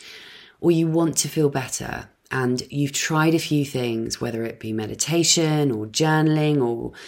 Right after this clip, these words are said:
you know, awareness of your thoughts or listening to more positive content, changes don't happen overnight.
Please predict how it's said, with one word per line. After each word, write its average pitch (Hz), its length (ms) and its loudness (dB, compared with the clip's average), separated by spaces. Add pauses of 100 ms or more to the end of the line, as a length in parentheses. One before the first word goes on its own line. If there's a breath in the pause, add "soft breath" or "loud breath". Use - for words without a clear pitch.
(160 loud breath)
you 147 100 2
know, 123 240 2
awareness 131 440 -2
of 123 100 -8
your 123 100 -2
thoughts 165 720 2
or 120 240 0 (300 loud breath)
listening 147 340 2
to 143 140 -2
more 135 120 2
positive 123 400 -6
content, - 760 -2 (440 loud breath)
changes 190 760 6 (180)
don't 143 360 2 (300)
happen 127 540 -6
overnight. 120 920 -2